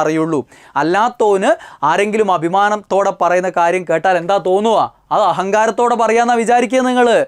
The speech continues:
അതാണ് സംഭവം. നമ്മൾ പൃഥ്വിരാജിനൊക്കെ നിങ്ങൾ പണ്ട് അഹങ്കാരി എന്ന് വിളിച്ചില്ലേ? കാരണം എന്താ? അയാൾ അഭിമാനത്തോടെ പറയുകയാണ്. അപ്പോൾ അത് കേൾക്കുമ്പോൾ ഇത്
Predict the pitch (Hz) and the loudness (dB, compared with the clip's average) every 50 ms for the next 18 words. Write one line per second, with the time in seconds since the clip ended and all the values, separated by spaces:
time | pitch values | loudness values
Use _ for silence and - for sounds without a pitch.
0 | - _ _ - _ - 131 143 180 208 247 247 269 226 226 240 262 233 202 170 | -4 _ _ -20 _ -10 -6 -2 -2 0 0 0 -2 -2 0 0 2 2 0 0
1 | 139 123 _ - - - - 143 156 214 247 - 220 196 185 247 254 247 240 247 | -2 -6 _ -18 -10 -6 -4 -2 0 0 0 0 2 0 2 2 2 2 2 0
2 | 240 240 233 247 247 247 254 208 233 220 226 220 220 220 220 240 254 254 254 262 | 0 0 0 0 0 0 0 0 0 0 0 0 0 2 2 2 2 2 2 0
3 | 254 240 190 233 220 202 175 156 160 175 180 185 185 196 202 202 214 - _ _ | 0 0 -2 -2 0 0 0 0 0 0 -2 0 0 0 2 0 -2 -4 _ _
4 | - - - 98 113 143 208 277 262 220 240 240 262 277 277 269 294 294 294 277 | -20 -16 -10 -4 -2 0 2 2 2 2 2 0 0 0 0 0 0 0 2 2
5 | 277 269 277 285 285 277 269 262 240 202 139 - - _ _ _ _ - - 185 | 2 2 2 2 2 2 2 2 2 0 -2 -4 -8 _ _ _ _ -8 -4 -2
6 | 208 175 175 247 349 370 330 226 - 247 233 247 254 349 339 339 311 269 294 320 | -2 0 0 0 -2 -2 -2 -2 0 0 2 2 2 0 -2 0 2 2 2 0
7 | - - - - 165 202 | -2 -6 -8 -4 -2 -2